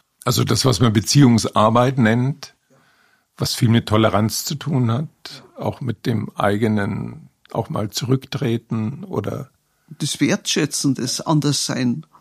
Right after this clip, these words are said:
Speaker 2: des anderen, das ist das Wesentliche. Nicht nur aushalten und sagen, äh, ich beiß die Zähne zusammen, ich werd schon überstehen, sondern es sagen, der ist so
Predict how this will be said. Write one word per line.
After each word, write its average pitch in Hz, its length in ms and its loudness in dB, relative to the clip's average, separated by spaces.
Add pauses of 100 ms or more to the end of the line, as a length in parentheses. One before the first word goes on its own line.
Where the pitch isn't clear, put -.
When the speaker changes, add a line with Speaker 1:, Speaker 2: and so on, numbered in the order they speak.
Speaker 2:
des - 160 -8
anderen, 127 560 -2 (340)
das 151 140 -2
ist 196 160 -4
das 170 160 -4
Wesentliche. 135 580 -4 (280)
Nicht 180 260 2
nur - 180 -2
aushalten 185 720 2
und 156 180 2
sagen, 147 380 2
äh, 117 220 -4
ich 139 180 -6
beiß - 280 -2
die 151 120 -6
Zähne 160 320 0
zusammen, 180 560 0 (400)
ich 156 200 -4
werd 147 200 -4
schon 151 160 2
überstehen, 143 680 2 (420)
sondern 151 600 0
es 139 220 -6
sagen, 127 260 -4 (460)
der 123 180 -2
ist - 260 0
so 233 280 -4